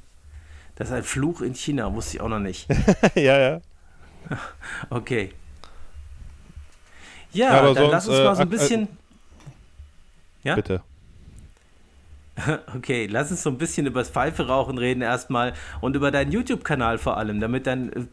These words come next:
Speaker 1: falls es unter meinen Hörern tatsächlich Leute gibt, die deinen Kanal noch nicht kennen,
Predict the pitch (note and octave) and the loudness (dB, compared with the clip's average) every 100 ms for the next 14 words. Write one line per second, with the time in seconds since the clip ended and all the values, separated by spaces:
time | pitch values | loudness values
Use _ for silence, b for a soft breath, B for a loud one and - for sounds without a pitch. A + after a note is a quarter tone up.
0 | C3+ B2+ - G3 A#3+ F#3 F#3 - - - | -8 -6 -2 0 0 0 -2 -2 -6 -2
1 | G#3 G#3+ E3+ D#3 D3+ C3+ C#3 E3 G3+ D3+ | -2 0 2 2 0 0 0 2 2 0
2 | B2 F3+ G3+ C3 A#2+ B2+ C#3 C#3+ D#3+ C#3+ | 2 2 2 2 -2 0 -2 -2 -4 -6
3 | - D3 F3 D3 D3+ - C#3+ C3+ - A#2 | -2 -2 0 -2 -4 -2 -2 -2 0 2
4 | F#3+ G3 F3+ E3+ D#3 D3 B2+ C#3+ F#3+ - | 2 0 0 -2 0 0 -2 -2 -4 -4
5 | C3 A2+ G#2 G2 | -2 -2 -2 -8